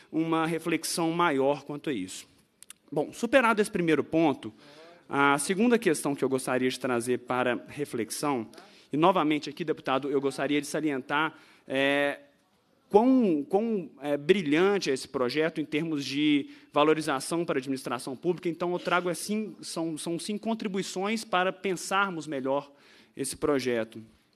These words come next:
Quanto à aplicação, é, dessa, dessa lei, caso seja aprovada,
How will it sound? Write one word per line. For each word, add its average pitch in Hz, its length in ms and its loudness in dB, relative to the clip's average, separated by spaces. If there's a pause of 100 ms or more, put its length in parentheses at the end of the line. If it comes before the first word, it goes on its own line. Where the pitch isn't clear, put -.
(440)
Quanto 220 300 4
à 226 60 6
aplicação, 202 960 0 (640)
é, 135 400 0 (340)
dessa, 170 800 2
dessa 147 400 -2
lei, 135 420 2 (120)
caso 139 260 2
seja 143 200 -2
aprovada, 135 500 -2